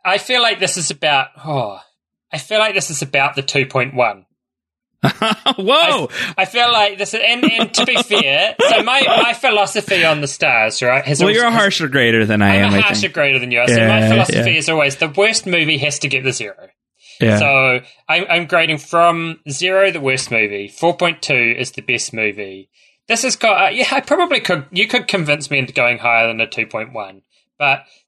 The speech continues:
Speaker 1: this is like
Speaker 2: Not much.
Speaker 1: This is the good, the good movie of the prequels, but I would still put five out of six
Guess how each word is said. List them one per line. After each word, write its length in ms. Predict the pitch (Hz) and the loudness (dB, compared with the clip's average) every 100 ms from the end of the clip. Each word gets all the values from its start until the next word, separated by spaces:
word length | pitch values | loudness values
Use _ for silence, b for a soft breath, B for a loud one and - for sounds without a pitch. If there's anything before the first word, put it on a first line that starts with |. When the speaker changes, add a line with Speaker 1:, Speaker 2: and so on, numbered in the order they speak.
| _ _ _ - | _ _ _ -6
Speaker 1:
this 240 | 196 202 | -4 0
is 180 | 220 - | 0 0
like 340 | 180 143 139 | 0 0 0
Speaker 2:
Not 220 | 131 135 127 | 0 0 0
much. 580 | 117 98 - - - _ - | 0 0 0 -2 -2 _ -6
Speaker 1:
This 160 | 190 233 | -2 0
is 140 | 202 | 0
the 260 | 175 139 - | -2 -4 -6
good, 300 | 175 180 165 - _ _ _ | 0 0 0 -6 _ _ _
the 200 | 139 151 | -4 -4
good 280 | 139 190 190 | 2 0 0
movie 380 | 180 151 135 143 | 0 0 0 0
of 180 | 135 - | 0 -2
the 60 | |
prequels, 800 | 135 127 127 110 101 98 - - - _ _ _ - | -6 -6 -6 -8 -10 -10 -14 -18 -20 _ _ _ -2
but 140 | 214 | 2
I 180 | 214 220 | 2 2
would 240 | 214 220 - | 0 -2 -2
still 300 | - 196 175 | -2 0 0
put 260 | 165 - | -2 -2
five 240 | - 151 143 | 0 2 2
out 200 | 139 135 | 2 0
of 80 | |
six 380 | - 135 131 - | -2 -4 -4 -6